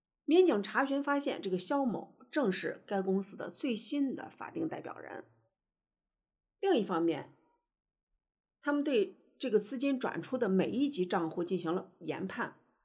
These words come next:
发现这笔钱从义乌的某公司账户又转到了福建的个人账户，之后经过了好几次转账，也都是个人与家庭成员之间的来回倒手。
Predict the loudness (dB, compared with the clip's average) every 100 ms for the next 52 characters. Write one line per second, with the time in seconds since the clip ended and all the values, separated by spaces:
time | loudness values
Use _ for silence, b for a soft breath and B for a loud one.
0 | _ -18 0 2 4 0 0 -2 -4 -4
1 | -4 -2 -2 -6 -8 -6 -4 -4 -4 -4
2 | -2 -2 -2 0 -2 -2 -2 -4 -2 -2
3 | -2 -2 0 0 -4 -4 0 0 -2 -8
4 | -4 -4 -4 -8 -10 -8 -8 -8 _ _
5 | _ _ _ 0 0 4 2 2 2 4
6 | 4 2 -2 2 2 2 -4 -6 -6 -10
7 | -4 -4 -2 -4 2 2 2 -2 -6 B
8 | B _ 6 6 6 2 0 -4 -4 -4
9 | -4 -6 -6 -4 -2 -4 -4 -6 -6 -4
10 | -6 -4 -6 -6 -6 -6 -8 -14